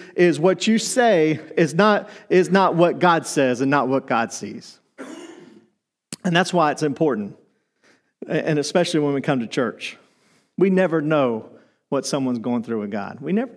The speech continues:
do. And a lot of times we make judgments, and a lot of times we tear down people, and a lot of things we say against people that we may not like us or may not be like us.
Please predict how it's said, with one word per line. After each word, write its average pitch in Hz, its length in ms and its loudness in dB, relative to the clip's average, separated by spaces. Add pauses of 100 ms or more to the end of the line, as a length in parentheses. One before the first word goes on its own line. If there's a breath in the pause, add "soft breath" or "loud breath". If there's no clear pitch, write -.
(140)
do. 127 160 -4 (920 loud breath)
And 180 120 2
a - 20 4
lot 202 160 4
of 220 60 -2
times 202 280 2
we 196 100 4
make 175 200 0
judgments, 175 720 -2 (100)
and 147 100 0
a 143 40 2
lot 160 160 4
of 160 60 -14
times 170 240 0
we 156 240 2 (220 loud breath)
tear 160 200 2
down 165 240 0
people, 185 300 0
and 160 80 -2
a 139 60 -2
lot 147 120 0
of 156 80 -6
things 156 220 -4
we 147 80 0
say 160 260 -2
against 151 300 -8
people 165 240 -2
that 135 160 0
we 143 100 -2
may 156 160 -2
not 147 240 -2 (240 loud breath)
like 143 300 -2
us 156 260 0
or 131 80 -2
may 139 160 0
not 143 260 -2
be 151 180 2
like 156 280 0
us. 165 460 -2